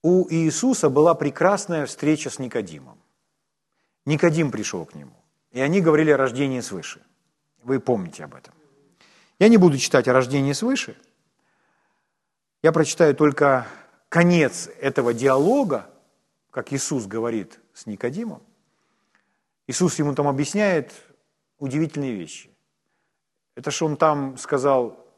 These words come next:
"Ибо так возлюбил Бог мир, что отдал Сына Своего Единородного,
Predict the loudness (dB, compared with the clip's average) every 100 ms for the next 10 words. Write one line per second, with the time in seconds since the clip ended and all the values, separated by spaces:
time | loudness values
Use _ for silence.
0 | _ -10 -4 -2 0 -2 -4 -4 -4 -4
1 | -4 -6 -10 -10 -10 -8 -10 -12 -14 -16
2 | -14 -12 -12 -14 -16 -16 -20 -20